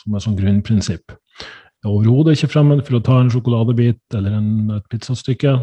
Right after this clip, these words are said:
det er ikke det jeg sier, men ha litt bevissthet rundt,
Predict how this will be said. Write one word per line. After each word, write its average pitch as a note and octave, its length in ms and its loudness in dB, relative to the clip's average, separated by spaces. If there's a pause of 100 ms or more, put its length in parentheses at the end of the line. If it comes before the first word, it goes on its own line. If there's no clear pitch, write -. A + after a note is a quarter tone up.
det F#2+ 80 -8
er - 40 -12
ikke G#2+ 140 -6
det G2+ 140 2
jeg A2+ 140 -2
sier, C#3+ 500 0 (420)
men A2 160 2
ha A#2 160 2
litt A#2+ 220 0
bevissthet G2 680 -4
rundt, F#2 460 -6